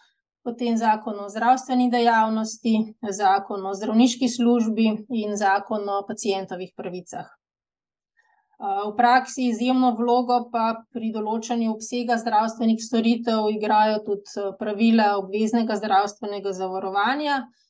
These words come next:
ki jih sprejema, eh, nosilec obveznega zdravstvenega zavarovanja, eh,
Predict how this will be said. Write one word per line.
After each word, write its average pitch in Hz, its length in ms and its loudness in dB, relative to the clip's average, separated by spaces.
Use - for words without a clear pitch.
ki 247 80 -6
jih 233 200 -2
sprejema, 226 840 0
eh, 202 400 -8
nosilec 233 460 -2
obveznega 220 540 -2
zdravstvenega 208 720 -2
zavarovanja, 202 920 0
eh, 214 500 -4